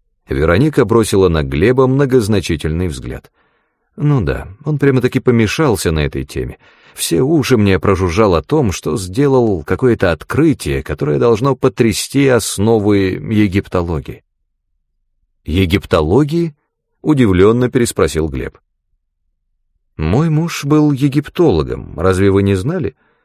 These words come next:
С возрастом климат Африки стал ему вреден, и мы осели здесь, в его родовом гнезде в Талавере». Ах, вот как. Но какое открытие может совершить египтолог, живущий в трёх тысячах километров от Египта?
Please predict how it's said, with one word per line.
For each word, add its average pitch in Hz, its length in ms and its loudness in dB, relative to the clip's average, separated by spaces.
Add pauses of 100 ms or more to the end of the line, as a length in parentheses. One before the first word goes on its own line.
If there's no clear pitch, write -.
(600)
С - 140 -8
возрастом 160 580 0
климат 139 440 0
Африки 135 420 0
стал 113 300 2
ему 104 260 2
вреден, 95 500 0
и 67 40 -6
мы 101 160 -2
осели 110 640 0
здесь, 78 640 0 (260)
в 87 120 -6
его 156 280 0
родовом 139 400 2
гнезде 95 520 2
в - 60 -6
Талавере». 80 540 -4 (1300)
Ах, 76 460 -8
вот 87 420 -6
как. - 240 -14 (1080)
Но 76 380 -4
какое 107 480 0
открытие 117 520 -2
может 90 280 -2
совершить 90 460 -2
египтолог, 85 720 -2
живущий 90 640 -4
в - 260 -16
трёх 117 320 0
тысячах 120 480 -4
километров 92 680 0
от - 120 -8
Египта? 95 540 -8